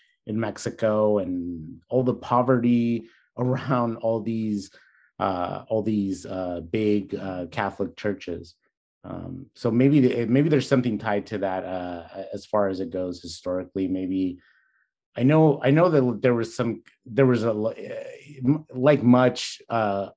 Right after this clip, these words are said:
uh, like, like, around the world at the time, or maybe ten years before, there was a lot of protest movements, and I, in, in, in Mexico there was, uh, uh, protests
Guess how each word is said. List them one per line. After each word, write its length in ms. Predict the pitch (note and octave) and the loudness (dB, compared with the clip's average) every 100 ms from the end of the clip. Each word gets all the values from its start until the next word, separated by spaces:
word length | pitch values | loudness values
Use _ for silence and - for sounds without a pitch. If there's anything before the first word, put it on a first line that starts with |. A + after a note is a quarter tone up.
| _ - | _ -12
uh, 200 | G#2+ G2+ | -4 -2
like, 320 | F#2+ G2+ - - | 0 -2 -4 -6
like, 280 | A2 G#2+ A#2 | -2 2 2
around 340 | G#2 A#2+ A#2+ | 4 4 4
the 80 | A#2 | 4
world 280 | A2 A2 G#2+ | 4 2 2
at 180 | A#2 | -2
the 100 | A#2 | -2
time, 440 | G#2 G2+ G2 G2 G#2 | -6 -4 -4 -2 -2
or 320 | A2 G#2 F#2+ - | -2 -2 -2 -4
maybe 280 | A2 G#2+ | -2 -2
ten 180 | A2 A#2+ | 0 0
years 220 | G#2+ G#2 | 2 0
before, 680 | - F#2+ - D#3+ B2+ G#2+ - - _ - | -4 -10 2 6 6 4 -2 -20 _ -2
there 100 | A#2+ | 0
was 120 | A2 | 2
a 60 | A2 | 2
lot 300 | G#2 G#2+ G#2 | 4 2 0
of 120 | - | -2
protest 480 | A2+ G2+ A2 G2 G#2 | -4 -2 -2 -4 -4
movements, 360 | G2+ F#2 F2+ | -4 -4 -6
and 100 | F#2+ | -6
I, 40 | F#2+ | -6
in, 460 | G2+ G2+ G#2+ A2 | -6 -6 -8 -6
in, 180 | A2 A2 | -4 -4
in 260 | A#2 A2+ A2 | -4 -4 -2
Mexico 480 | A2 - - G2+ F#2+ | -4 -6 -6 -4 -2
there 180 | F#2+ | -4
was, 460 | F2+ F#2 F2+ F2 F2 _ _ _ _ _ _ _ _ - | -4 -6 -6 -8 -12 _ _ _ _ _ _ _ _ -10
uh, 500 | F#2+ - G1+ - - - _ - | -6 -6 -6 -10 -12 -18 _ -14
uh, 580 | - - B2+ C3 - D3+ - - | -12 -10 -6 -6 -4 -4 -4 -6
protests 560 | - D3 C#3 C3 A#2+ - | 4 4 6 4 4 -4